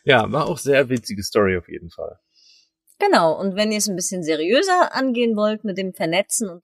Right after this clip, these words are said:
Speaker 2: dann könnt ihr natürlich auch Veranstaltungen besuchen, wo sich eure Klientel oder der Bekanntenkreis oder interessante Menschen für eure Reisen, für eure Interessen rumtreiben. So war es bei uns zum Beispiel letztes Jahr.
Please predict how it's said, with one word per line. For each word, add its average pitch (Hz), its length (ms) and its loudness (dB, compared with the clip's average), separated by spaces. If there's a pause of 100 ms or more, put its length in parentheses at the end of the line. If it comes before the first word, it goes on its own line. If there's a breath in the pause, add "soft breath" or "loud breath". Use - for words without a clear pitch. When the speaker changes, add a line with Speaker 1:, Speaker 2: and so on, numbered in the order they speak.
(200)
Speaker 2:
dann 208 160 4
könnt 202 220 4
ihr 214 100 0
natürlich 277 480 0
auch - 80 -4
Veranstaltungen 190 760 0
besuchen, 165 680 0
wo 233 280 4
sich 277 420 0
eure 214 340 2
Klientel 262 720 0
oder 196 600 0 (200)
der 185 80 2
Bekanntenkreis 226 960 0
oder 180 220 0
interessante 170 500 -4
Menschen 233 600 2 (260)
für - 140 0
eure 156 300 2
Reisen, 202 420 2
für 202 120 -8
eure 160 220 0
Interessen 165 540 -2 (100)
rumtreiben. 147 640 0
So 190 160 -6
war 202 100 2
es 214 120 -2
bei - 200 2
uns - 240 2
zum 294 120 -4
Beispiel 247 580 -4
letztes 214 480 -2
Jahr. 311 240 -2